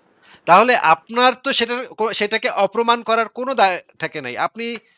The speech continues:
কোনো প্রমাণ ছাড়াই আপনি বিন্দাস, বিচারক বলে দিবে যে সংশয়ের ওপর সংশয় ভাইয়ের উপরে যেই অভিযোগ আসিফ মহিউদ্দিন আরোপ করেছিল, সেই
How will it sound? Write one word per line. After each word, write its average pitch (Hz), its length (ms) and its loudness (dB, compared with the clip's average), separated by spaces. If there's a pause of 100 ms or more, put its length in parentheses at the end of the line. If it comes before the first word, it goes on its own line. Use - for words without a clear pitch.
(320)
কোনো 214 180 0
প্রমাণ 226 360 -2
ছাড়াই 254 420 2
আপনি 202 280 -2 (920)
বিন্দাস, 208 560 4 (680)
বিচারক 202 440 -2
বলে 190 220 -2
দিবে 202 240 -6
যে 196 180 -6 (480)
সংশয়ের 180 480 -4
ওপর 202 240 -10
সংশয় 175 500 -8
ভাইয়ের 170 280 -6
উপরে 165 300 -12
যেই 156 260 -10
অভিযোগ 143 400 -10
আসিফ 120 280 -12
মহিউদ্দিন 143 340 -14
আরোপ 135 280 -6
করেছিল, 180 360 -12 (540)
সেই 180 260 -2